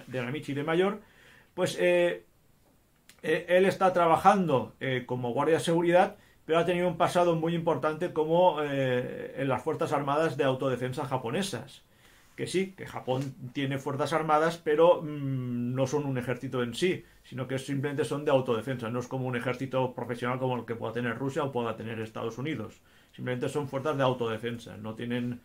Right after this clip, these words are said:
la potestad de un ejército completo. Y entonces, eh, él, mm,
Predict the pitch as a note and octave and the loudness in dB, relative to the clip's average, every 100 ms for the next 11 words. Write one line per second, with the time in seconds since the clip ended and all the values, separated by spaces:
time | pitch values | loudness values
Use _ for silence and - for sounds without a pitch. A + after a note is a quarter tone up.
0 | _ - - A#2+ B2+ B2 B2 C3 C3 C3+ | _ -20 -12 -8 -4 -2 -2 -2 -2 -2
1 | A#2+ - B2+ B2+ - A#2 A#2 A2+ A2+ - | -2 -4 -4 -4 -4 -6 -6 -6 -6 -8
2 | - _ _ - - - - - D3+ F3+ | -20 _ _ -20 -20 -20 -20 -8 -2 0
3 | G#3+ - - F3+ E3+ - E3 G3 A3 A3 | 0 0 2 4 4 2 2 2 2 0
4 | G3 E3+ E3 D#3+ D#3 | -2 -2 -2 -2 -6